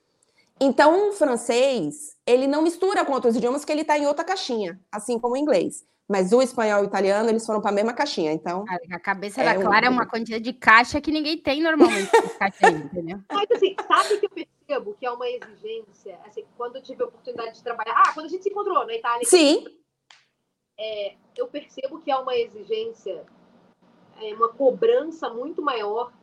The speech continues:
Speaker 3: sobre sotaque, é... sobre, enfim, a, a fluência mesmo de brasileiro com brasileiro.
Speaker 2: Uhum.
Speaker 1: Hum.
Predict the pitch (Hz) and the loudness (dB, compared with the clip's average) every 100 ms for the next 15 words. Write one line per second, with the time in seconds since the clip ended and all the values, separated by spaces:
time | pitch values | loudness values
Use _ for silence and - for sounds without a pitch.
0 | _ _ _ - 247 240 226 202 _ _ | _ _ _ 0 0 0 -4 -6 _ _
1 | - 269 247 _ 202 214 233 226 214 _ | -10 -6 -6 _ -6 -2 -2 -2 -8 _
2 | 220 208 - _ _ - 202 208 202 196 | -12 -10 -10 _ _ -12 -8 -8 -6 -6
3 | 190 185 185 180 180 180 175 - 311 349 | -6 -8 -10 -10 -10 -12 -16 -12 -10 -8
4 | 339 311 277 339 415 294 254 226 226 - | -10 -10 -10 -8 -10 -8 -4 -2 -2 -4
5 | 320 294 254 320 339 - 220 208 269 254 | -6 2 2 2 -6 -4 -4 -2 -2 -4
6 | 196 170 - 190 277 320 302 285 294 349 | -16 -20 -20 -14 -6 -2 -2 0 0 0
7 | 339 330 330 220 - - _ _ _ _ | -2 -2 0 0 -2 -14 _ _ _ _
8 | _ 254 339 269 285 240 220 165 | _ -2 -2 0 0 2 0 -2